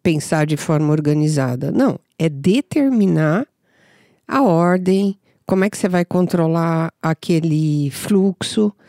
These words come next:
até pra poder ter certeza que você não deixou passar nada, porque é a parte burocrática,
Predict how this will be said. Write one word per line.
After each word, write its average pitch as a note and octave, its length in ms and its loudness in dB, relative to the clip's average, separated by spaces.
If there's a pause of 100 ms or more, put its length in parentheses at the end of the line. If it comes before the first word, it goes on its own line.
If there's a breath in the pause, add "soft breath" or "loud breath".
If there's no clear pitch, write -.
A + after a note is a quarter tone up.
(360 soft breath)
até C4+ 320 -2
pra D#4 180 -2
poder B3+ 480 0
ter C4+ 160 0
certeza B3+ 560 0
que - 80 -10
você - 100 -4
não C4+ 160 2
deixou B3+ 540 2 (180)
passar B3 300 -2
nada, A3 340 0
porque - 340 -4 (100)
é D#3 100 2
a D#3 60 0
parte D#3 320 -4
burocrática, G3 880 -2